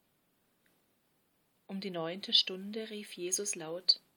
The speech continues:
"Eli, Eli, lema sabachthani?" Das heißt: "Mein Gott, mein Gott, warum hast du mich verlassen?" Einige von denen, die dabei standen und es hörten, sagten:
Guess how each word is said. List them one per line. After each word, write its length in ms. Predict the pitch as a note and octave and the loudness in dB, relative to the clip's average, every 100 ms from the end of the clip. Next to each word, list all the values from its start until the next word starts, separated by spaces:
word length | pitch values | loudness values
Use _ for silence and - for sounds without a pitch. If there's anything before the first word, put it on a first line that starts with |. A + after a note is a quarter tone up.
| _ _ _ _ _ _ _ _ | _ _ _ _ _ _ _ _
"Eli, 520 | G#3 G3+ G#3 F#3+ F#3+ G#3+ | -4 -2 -2 -6 -12 -4
Eli, 480 | G#3 G#3+ G3+ F3+ F#3 - - - | -2 -2 -4 -10 -12 -20 -20 -10
lema 300 | F#3+ G3 G3+ | -4 -2 -2
sabachthani?" 840 | - G3 F#3 - F#3+ F#3 F#3+ F3 - _ _ _ _ _ _ _ _ _ _ _ _ | -2 -2 -8 -8 -8 -8 -10 -14 -20 _ _ _ _ _ _ _ _ _ _ _ _
Das 200 | - - | 2 4
heißt: 500 | E3+ E3+ F#3 - - - _ _ _ _ | 4 0 2 2 2 -2 _ _ _ _
"Mein 240 | F#3+ F#3+ | 2 2
Gott, 460 | F#3+ G#3 A3 - - - | 4 0 6 6 6 -4
mein 240 | G3 G#3 | -6 -4
Gott, 460 | G#3 G3 - - - _ _ _ _ | -2 -2 4 4 4 _ _ _ _
warum 380 | F#3 F#3 G#3 G3 | -2 -2 -2 -4
hast 240 | G3+ - | 4 4
du 60 | G#3+ | 4
mich 200 | G3+ - | 0 0
verlassen?" 560 | G#3 F#3 F3+ - - F3 - _ _ _ _ _ _ _ _ _ _ _ _ _ _ _ _ _ _ _ _ | 0 -4 4 4 4 -14 -20 _ _ _ _ _ _ _ _ _ _ _ _ _ _ _ _ _ _ _ _
Einige 400 | - E3+ F#3 G3 | -4 -4 -4 -6
von 240 | G#3 G3+ F#3 | -6 -6 -2
denen, 460 | E3+ F3 G3 G#3 | -2 -2 -6 -8
die 100 | G#3 | -8
dabei 440 | G3+ F3+ D#3 D#3 - | -8 -6 -4 4 12
standen 520 | - F#3 F#3+ - G#3 | 12 12 -6 -10 -12
und 160 | G3 | -10
es 220 | F#3+ - - | 4 4 4
hörten, 480 | E3+ F3+ - G3+ | -2 -4 -10 -4
sagten: 640 | G#3 E3+ D#3+ F3 - F3+ | -2 -2 -4 -12 -16 -18